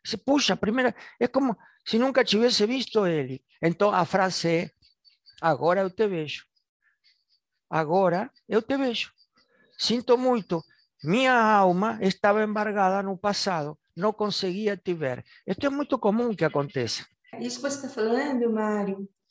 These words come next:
Speaker 2: me faz pensar que esse é o grande diferencial das constelações, né? Quando a gente abre uma constelação, a gente tá lidando com uma, um campo de informação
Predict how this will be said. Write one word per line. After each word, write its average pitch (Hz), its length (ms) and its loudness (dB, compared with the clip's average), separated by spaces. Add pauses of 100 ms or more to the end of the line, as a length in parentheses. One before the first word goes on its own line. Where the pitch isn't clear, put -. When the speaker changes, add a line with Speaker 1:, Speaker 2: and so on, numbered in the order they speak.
(220)
Speaker 2:
me 208 80 -8
faz 247 180 -2
pensar 240 380 0
que 294 100 -8
esse 220 400 -4
é 285 40 2
o 254 40 0
grande 302 260 -2
diferencial 339 680 -4
das 214 160 -2
constelações, 208 880 -2
né? 220 180 0
Quando 247 200 -4
a - 20 0
gente 262 300 -2
abre 320 460 -2
uma 208 160 -8
constelação, 190 480 -4
a - 20 -2
gente 269 120 -4
tá 277 60 -6
lidando 262 460 -4
com 269 120 -8
uma, 277 140 -4
um 240 180 -6
campo 294 240 -6
de 285 80 -4
informação 240 760 -2